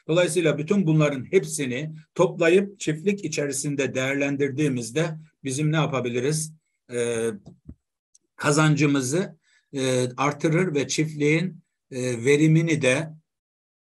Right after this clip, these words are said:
artırmış oluruz. İşte bu artırımda ana rol baktığımızda bir kere P V sistemler, elektrik üretimi için son derece önemli güneş,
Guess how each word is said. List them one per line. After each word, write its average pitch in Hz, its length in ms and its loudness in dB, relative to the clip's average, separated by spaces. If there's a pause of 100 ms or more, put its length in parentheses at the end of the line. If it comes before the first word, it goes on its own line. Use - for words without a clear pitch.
(420)
artırmış 147 720 -2
oluruz. 127 500 -2 (320)
İşte - 280 4
bu 156 600 2 (400)
artırımda 160 1000 0 (160)
ana 165 320 -2
rol 160 360 4 (200)
baktığımızda 151 1000 0
bir 147 100 -8
kere 160 300 2
P 165 200 0
V 180 120 2
sistemler, 151 800 -2 (340)
elektrik 156 500 2
üretimi 143 420 0
için 160 220 -4
son 160 300 0
derece 127 300 0
önemli 113 400 -4
güneş, 127 380 -2